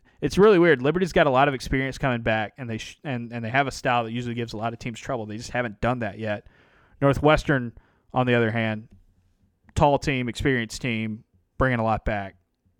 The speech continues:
Auburn's gonna be a deeper team than them, but it's gonna be kind of the style. So,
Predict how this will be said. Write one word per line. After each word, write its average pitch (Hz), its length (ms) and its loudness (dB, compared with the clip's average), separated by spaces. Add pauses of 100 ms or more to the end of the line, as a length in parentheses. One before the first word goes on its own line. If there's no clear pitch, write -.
(120)
Auburn's 123 240 -2
gonna 131 100 -2
be 110 100 -4
a 107 40 -8
deeper 143 280 0
team 113 220 -8
than 101 140 -12
them, 98 280 -14
but 95 240 -8 (280)
it's - 100 -20
gonna 120 160 -10
be 107 40 -10
kind 107 200 -8
of 104 60 -14
the - 40 -18
style. 101 220 -6
So, 120 120 -6